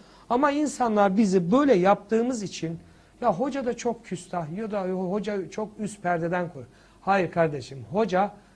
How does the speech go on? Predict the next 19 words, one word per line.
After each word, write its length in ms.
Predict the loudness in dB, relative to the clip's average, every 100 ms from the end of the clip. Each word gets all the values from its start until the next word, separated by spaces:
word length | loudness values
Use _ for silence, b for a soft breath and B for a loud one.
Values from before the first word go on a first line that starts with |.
| b 4
bas 360 | 6 6 -2 -2
bas 280 | 0 0 0
bağırıyor. 380 | 4 4 2 -6
Tıpkı 480 | -2 -4 -4 -4 -4
Havle 540 | 0 -2 0 0 0
binti 300 | -4 -4 -8
Salebe 580 | -4 2 4 4 4 2
gibi. 340 | 0 -6 -8 -10 b b b b b b
Hani 260 | -4 -4 0
kocası 420 | 0 0 -2 -6
kendisini 520 | -2 -2 -2 -6 -8
kapıya 360 | -4 -4 -2 -2
atıp 380 | -4 -6 -6 -4
da 160 | -4 2
ortada 460 | 2 2 0 -2
kalınca, 460 | -2 -2 -2 -4 -8 b b b 6
"Ya 260 | 8 8
Resulallah 360 | 4 0 -2 -2 0
ben 240 | 0 0